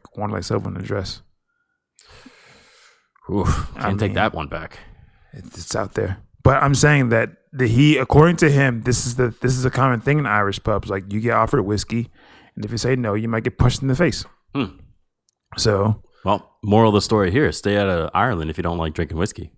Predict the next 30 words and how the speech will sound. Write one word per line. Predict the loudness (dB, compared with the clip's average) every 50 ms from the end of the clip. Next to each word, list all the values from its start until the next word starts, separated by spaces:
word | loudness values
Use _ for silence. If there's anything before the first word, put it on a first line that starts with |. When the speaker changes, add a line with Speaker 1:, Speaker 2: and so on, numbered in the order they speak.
| _ _
Speaker 1:
Or | -6 0 2 2 2
at | 4
least | 4 4 4 4
Proper | 2 2 0 2
Twelve | 2 2 2 2 2
whiskey. | -2 -6 -6 -6 -8 -8 -8 -8 -10 -16 _ _ _ _ _ -12
Speaker 2:
<laughs> | -10 -6 -4 -4 -4 -4 -2 0 0 0 0 -2 _ -18 -18 -18 _ _ _ _ _ _ _ _ _ _ _ _ -20 -20 -12 -2
Proper | 0 0 0 0
Twelve. | -2 2 2 4 4 2 0 -6 -12 -20 _ _ _ _ _ _ _ _ _ _ _ -2
Uh, | 0 2 4 4 4 4 4 2 2 0 -2 -8 _ -18
Speaker 1:
Not | -18 -16 -14 -8 -2 0 2 2 4
a, | 2 2 0 -4 -8 _
not | -4 0 2 2 2 4
a, | 2 2 2 2
um, | 2 2 2 2 0 2
Speaker 2:
not | 4 4 4
eleven. | 6 4 4 4 2 0 -4 -4 -8 _ -20 -20 -20 -20 -18 -18 -12 -10
Speaker 1:
It's | -8 -2 0
not | 0 2 4
eleven, | 4 4 4 4 2 2 0
and | 0 -2 -2
it's | -2 -2 0
not | 0 0 0 2 2
thirteen. | 2 2 2 2 0 0 0 -2 -4 -8 _ _ _ _ _ _ _ _ _
And | -2 0 0 2
I'll | 2 2 2
probably | 4 4 4 2 0 0 -2 0 0
also | 0 2 4 2 2
not | 4 2 2 2 2 0 -2 -6 -4
a | -2 -2 -2 -2 -2 -4 -6